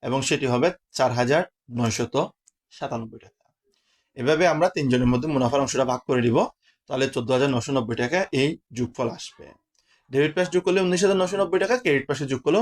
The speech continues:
উনিশ হাজার নয়শত নব্বই টাকা। আমাদের খ নাম্বার কাজটি সম্পন্ন হলো, এবার চলে যাব গ নাম্বার কাজে। গ নাম্বার কাজটি হচ্ছে প্রতিষ্ঠানের সাকিব ও সৌম্যের নিট দাবি নির্ণয় করো।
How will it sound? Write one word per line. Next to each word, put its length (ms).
উনিশ 260
হাজার 220
নয়শত 400
নব্বই 280
টাকা। 220
আমাদের 220
খ 140
নাম্বার 220
কাজটি 260
সম্পন্ন 340
হলো, 240
এবার 220
চলে 220
যাব 180
গ 140
নাম্বার 240
কাজে। 280
গ 100
নাম্বার 200
কাজটি 280
হচ্ছে 240
প্রতিষ্ঠানের 540
সাকিব 380
ও 140
সৌম্যের 400
নিট 200
দাবি 240
নির্ণয় 340
করো। 220